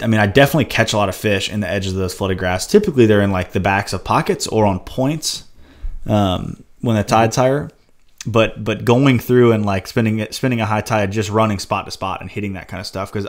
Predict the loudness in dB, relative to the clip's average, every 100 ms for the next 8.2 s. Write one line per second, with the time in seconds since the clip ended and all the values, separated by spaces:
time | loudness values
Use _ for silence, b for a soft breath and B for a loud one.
0 | -6 -2 -2 -4 B B B 2 4 6
1 | 4 2 0 0 -2 -2 -2 0 0 -2
2 | -4 -6 -6 -4 -4 -4 -4 -4 -4 -6
3 | -8 -8 -4 -4 -4 -4 -4 -4 -4 -8
4 | b b b b b _ -8 -6 -2 2
5 | 4 4 0 -4 -2 -2 -2 -4 -6 -8
6 | -6 -4 -6 -4 -4 -2 -4 -6 -8 -10
7 | -10 -8 -8 -12 -12 -10 -10 -10 -12 -10
8 | -10 -10